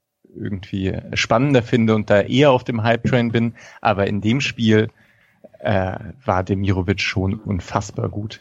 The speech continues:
Der hatte ja nur gute Aktionen. Das war sehr beeindruckend. Und die Entwicklung in den letzten Spielen ohnehin. Äh, ja,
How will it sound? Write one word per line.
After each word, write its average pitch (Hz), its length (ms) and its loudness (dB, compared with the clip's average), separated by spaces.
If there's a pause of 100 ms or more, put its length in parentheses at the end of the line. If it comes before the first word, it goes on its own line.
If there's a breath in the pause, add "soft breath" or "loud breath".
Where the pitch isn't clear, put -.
Der - 80 -2
hatte 113 200 4
ja 107 80 6
nur 120 260 4
gute 127 260 0
Aktionen. 98 580 0
Das - 280 -8
war 95 400 0 (540)
sehr 117 240 2
beeindruckend. - 680 -6 (840 loud breath)
Und 101 300 -4 (140)
die - 300 2
Entwicklung 107 440 2
in 98 60 -2
den 98 80 0
letzten 98 180 -4
Spielen 104 360 -2
ohnehin. 104 460 0 (800)
Äh, 90 200 -8 (160)
ja, 95 180 0